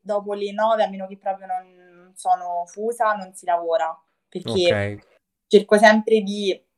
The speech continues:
Speaker 1: mettere la vita personale sopra quella lavorativa.
Speaker 2: Certo, certo.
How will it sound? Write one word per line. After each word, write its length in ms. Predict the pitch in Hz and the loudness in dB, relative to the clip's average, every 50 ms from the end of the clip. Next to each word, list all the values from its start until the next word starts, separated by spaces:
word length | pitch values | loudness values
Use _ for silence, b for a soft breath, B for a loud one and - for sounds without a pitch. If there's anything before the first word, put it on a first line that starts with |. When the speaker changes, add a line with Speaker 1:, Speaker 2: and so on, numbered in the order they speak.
| _ _ - | _ _ -8
Speaker 1:
mettere 380 | - 202 208 214 214 - 220 196 | -4 -2 -2 -2 0 2 4 6
la 100 | 202 202 | 8 6
vita 200 | 196 202 208 196 | 6 6 4 4
personale 920 | 196 202 196 - - 208 202 202 208 208 202 208 202 202 202 202 - _ _ - | 4 2 -2 -2 -2 2 2 4 6 6 4 4 2 0 -2 -4 -6 _ _ -20
sopra 420 | - - - 196 190 190 185 180 | -10 -4 -2 -2 0 2 0 0
quella 200 | 175 180 180 170 170 160 - - _ _ | 0 0 -4 -2 -2 -2 -4 -6 _ _
lavorativa. 800 | - 180 175 170 175 170 - - 165 165 165 156 156 156 156 - _ _ _ _ _ _ _ _ _ _ _ _ _ _ _ _ _ _ _ _ - - | -4 -4 -2 -2 -2 -2 -4 -4 -6 -8 -4 -2 -2 -2 -2 -4 _ _ _ _ _ _ _ _ _ _ _ _ _ _ _ _ _ _ _ _ -12 -6
Speaker 2:
Certo, 340 | 127 120 110 101 - - | -6 -4 -4 -6 -8 -12
certo. 360 | 110 113 117 104 - - - | -10 -10 -10 -10 -10 -14 -18